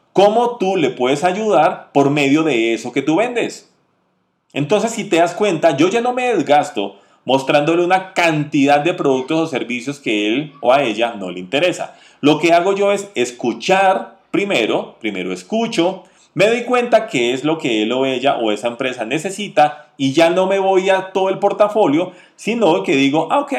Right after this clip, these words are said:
a esta persona lo que le puede interesar es este producto o este servicio". O esta línea de productos o esta línea de servicios. Esto es muy, muy importante porque recuerda,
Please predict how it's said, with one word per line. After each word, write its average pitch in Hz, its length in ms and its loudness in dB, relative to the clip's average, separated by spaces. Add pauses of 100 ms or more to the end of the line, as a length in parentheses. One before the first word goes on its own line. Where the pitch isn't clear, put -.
(360)
a - 100 0
esta - 220 0
persona 190 480 0
lo 135 240 2
que 135 120 -2
le 117 120 0
puede 123 260 0
interesar 180 640 0
es 135 300 -6 (460)
este 139 280 -6
producto 143 640 -2
o 110 140 0
este 117 180 -4
servicio". 92 540 -10 (420)
O 123 80 6
esta 131 240 0
línea 156 440 0
de 147 80 4
productos 151 560 0
o 110 120 -2
esta 107 220 -2
línea 107 320 -6
de 92 80 -6
servicios. - 540 -18 (240)
Esto 156 260 0
es 185 220 -4 (160)
muy, 190 260 2
muy 170 240 0
importante 175 580 0
porque 165 320 2
recuerda, 185 760 2